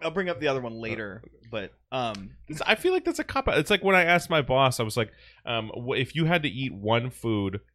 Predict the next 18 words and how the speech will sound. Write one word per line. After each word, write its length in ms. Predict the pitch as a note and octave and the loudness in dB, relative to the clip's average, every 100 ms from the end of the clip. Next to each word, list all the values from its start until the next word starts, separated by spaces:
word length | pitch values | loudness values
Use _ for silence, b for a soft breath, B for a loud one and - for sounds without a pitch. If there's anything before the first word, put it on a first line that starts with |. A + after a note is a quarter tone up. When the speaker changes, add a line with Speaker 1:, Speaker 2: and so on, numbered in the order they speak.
| _ | _
Speaker 2:
for 60 | |
the 80 | G#2+ | -6
rest 300 | G2+ A#2+ - | -2 -2 -2
of 0 | |
your 140 | A2+ G2+ | -4 -2
life, 200 | F#2 E2+ | -2 -2
for 160 | - | -2
every 240 | G#2 A#2 C3+ | 0 0 -4
single 340 | - A2+ G#2 | -6 -6 -6
meal, 420 | F#2 F#2+ F#2 F2+ - | -4 -2 -2 -4 -4
what 160 | G#2+ | -4
would 100 | A2 | -2
it 140 | G#2 G2+ | -4 -4
be?" 160 | G#2+ | -4
And 80 | G2 | -4
he'd 80 | F#2+ | -2
be 60 | |
like, 180 | G2+ F#2+ | -2 -2